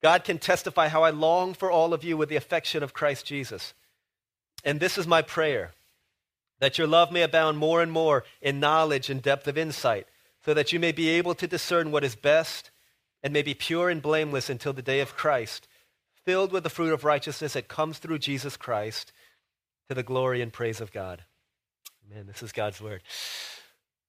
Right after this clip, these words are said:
Paul, his heart, uh, for the Philippian church and for God just comes out and just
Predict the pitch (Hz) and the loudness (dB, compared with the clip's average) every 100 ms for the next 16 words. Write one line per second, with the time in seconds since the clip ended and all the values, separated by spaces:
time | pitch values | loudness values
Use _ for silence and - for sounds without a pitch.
0 | _ _ _ _ _ _ _ _ _ - | _ _ _ _ _ _ _ _ _ 2
1 | 208 214 226 - 151 185 - - - 196 | 6 6 4 0 2 2 2 -6 2 6
2 | 180 151 _ _ _ _ - 127 127 190 | 6 4 _ _ _ _ -8 -8 2 4
3 | 202 196 190 185 175 165 - 165 160 147 | 6 4 4 4 4 2 2 0 0 -2
4 | 160 156 151 143 135 - - 196 175 180 | 2 6 6 4 -6 -8 -4 -2 2 4
5 | 180 151 139 | 4 0 -2